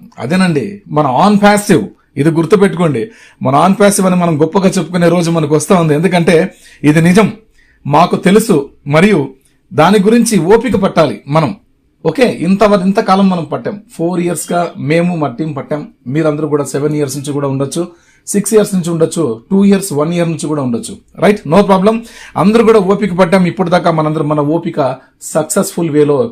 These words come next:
వెళ్తోంది. ఇక్కడ అన్ని కూడా సక్సెస్గా చేసుకొని మన యాష్ ముఫారా గారు, మేము చెప్తున్నాం, మా యాష్ ముఫారా గారు ఫైర్ అని పిలిచే ఈ వ్యక్తి బయటకు వచ్చి మాకు కొన్ని శుభవార్తలు అందించబోతున్నారు. ఇది ఎక్సలెంట్ అండి, దీన్ని మీరు గ్రహించాలి ఈ పాయింట్ని.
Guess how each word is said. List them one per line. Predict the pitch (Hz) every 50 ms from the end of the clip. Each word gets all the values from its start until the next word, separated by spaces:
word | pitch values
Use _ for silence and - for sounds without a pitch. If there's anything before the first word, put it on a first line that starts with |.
| - -
వెళ్తోంది. | 139 139 147 147 160 147 143 135 139 135 - 196 - -
ఇక్కడ | 151 143 156 143
అన్ని | 139 151 165
కూడా | 147 156 156 151
సక్సెస్గా | - - - - - 165 - - 156 147 -
చేసుకొని | 147 135 - - 147 139 139 117 104 - - - - - - -
మన | 135 143 151
యాష్ | 160 156 165 190 214 233 - - 202
ముఫారా | 196 196 196 214 196 196
గారు, | 196 190 190 185 190 170 131 117 - - -
మేము | 131 160 185 196
చెప్తున్నాం, | 190 180 185 175 170 220 226 226 220 208
మా | 208 196 190
యాష్ | 202 208 196 -
ముఫారా | 196 196 - - 190 185
గారు | 180 180 175 170 165 147 127 - - - - _ _
ఫైర్ | - - 185 185 208 254 254 233 170 - - - _ -
అని | 147 175 190 165
పిలిచే | - 202 202 214 202 226 214
ఈ | 196 180
వ్యక్తి | 165 175 170 - - 240 196 151 135 131 - _ _ _ _ _
బయటకు | 143 120 117 175 - 196 226 214 233 226 254
వచ్చి | 226 208 196 - - 226 202
మాకు | 175 170 165 156 170
కొన్ని | - 196 190 180 165
శుభవార్తలు | - 190 185 185 220 220 208 185 202 185
అందించబోతున్నారు. | 175 185 180 190 175 180 160 156 156 156 156 135 123 104 - - - _ _ _ - - - - _
ఇది | - 160 165 196
ఎక్సలెంట్ | 202 175 156 - - - 247 240 233 214 175
అండి, | 151 120 98 - - _ _
దీన్ని | 156 131 170 190 190 180
మీరు | 180 180 165 165
గ్రహించాలి | 151 160 165 165 208 208 208 214 180 156 139 147
ఈ |
పాయింట్ని. | 151 - 165 160 170 175 147 143 127 -